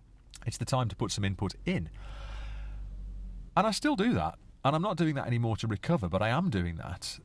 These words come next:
to refuel. And I am doing that to, to fill up on really good, positive information that goes into the, the data banks in your head and, and is there to be called upon when you need it in the future, you know,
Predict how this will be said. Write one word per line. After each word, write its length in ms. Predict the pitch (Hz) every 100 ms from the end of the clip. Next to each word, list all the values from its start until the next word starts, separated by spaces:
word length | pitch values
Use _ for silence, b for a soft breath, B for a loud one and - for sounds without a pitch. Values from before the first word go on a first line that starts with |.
| - -
to 640 | - 101 98 90 87 85
refuel. 680 | 92 101 92 - 123 120 82 - - - - -
And 120 | 107
I 20 |
am 160 | 120 135
doing 240 | 131 107
that 240 | 101 95 117
to, 280 | 104 95 95
to 160 | -
fill 340 | - - 127 120
up 180 | 131
on 280 | 87 85 87
really 340 | 123 127 101 92
good, 260 | 120 101 -
positive 420 | 107 101 90 98
information 640 | 98 90 92 117 - 78
that 160 | 82 104
goes 320 | 120 135 107
into 260 | 113 107 95
the, 160 | 90 92
the 80 | 90
data 320 | 107 120 92
banks 320 | 87 98 -
in 140 | 90
your 100 | 85
head 260 | 85 117 90
and, 200 | 80 80 B B -
and 80 | 98
is 120 | 90
there 200 | 101 95
to 80 | 90
be 100 | 90
called 300 | - 117 117
upon 240 | - 82
when 120 | 82 82
you 80 |
need 220 | 85 147 -
it 80 |
in 60 | 170
the 80 | 175
future, 400 | - 156 - -
you 80 |
know, 60 | 110